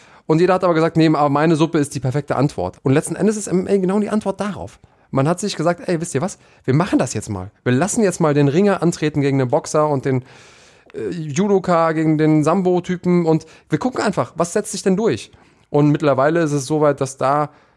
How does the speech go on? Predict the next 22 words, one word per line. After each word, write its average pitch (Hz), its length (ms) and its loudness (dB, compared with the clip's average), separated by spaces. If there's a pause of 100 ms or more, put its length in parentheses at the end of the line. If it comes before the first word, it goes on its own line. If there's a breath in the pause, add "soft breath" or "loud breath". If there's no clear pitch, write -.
(200 soft breath)
halt 127 220 -2
die 135 140 -4
ganzen 135 640 2
Techniken, 135 380 -4
die 117 60 -4
Blödsinn 143 360 -2
sind, 160 160 2
<laughs> - 0 -
sind 175 200 -2
rausgeflogen 196 680 0 (340 loud breath)
und 147 140 2
die 147 60 4
ganzen 147 200 0
Techniken, 160 300 2
die 135 60 0
funktionieren, 165 560 2
die 156 100 2
werden 151 160 4
beibehalten. 180 720 -2
M 147 160 2
M 143 100 2
A 135 40 2